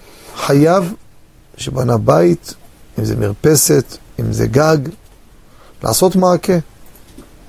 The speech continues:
גובה עשרה טפחים, שמונים סנטימטר, מטר, לא ניכנס לכל הפרטים כעת. אבל אני רוצה לדבר על שאלה מעניינת שנשאלתי.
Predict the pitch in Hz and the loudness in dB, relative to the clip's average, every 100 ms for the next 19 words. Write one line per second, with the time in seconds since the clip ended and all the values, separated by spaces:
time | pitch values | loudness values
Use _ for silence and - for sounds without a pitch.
0 | - - - - - - - 147 135 107 | -20 -20 -20 -20 -20 -14 -2 0 2 0
1 | 104 107 117 151 147 - 120 110 - - | 0 2 2 2 -2 -2 -4 -6 -12 -12
2 | 104 127 139 151 127 147 143 123 - - | -4 0 0 0 0 2 2 0 -4 -8
3 | - - - - 110 143 147 156 143 143 | -10 -18 -18 -8 -2 -2 0 0 0 -2
4 | - - 190 185 165 165 - - 151 131 | -12 -8 -2 0 0 0 0 0 -2 0
5 | 135 143 131 143 131 110 - - - - | -2 0 0 2 2 0 -6 -20 -20 -20
6 | - - - - - - - - - - | -20 -20 -20 -20 -20 -20 -20 -20 -18 -18
7 | - 202 190 170 - 180 156 160 185 156 | -4 0 2 2 2 2 2 4 4 4
8 | 143 - - - 180 196 185 190 170 170 | 2 -4 -4 0 2 2 2 2 2 2
9 | 160 170 160 156 | 2 2 2 0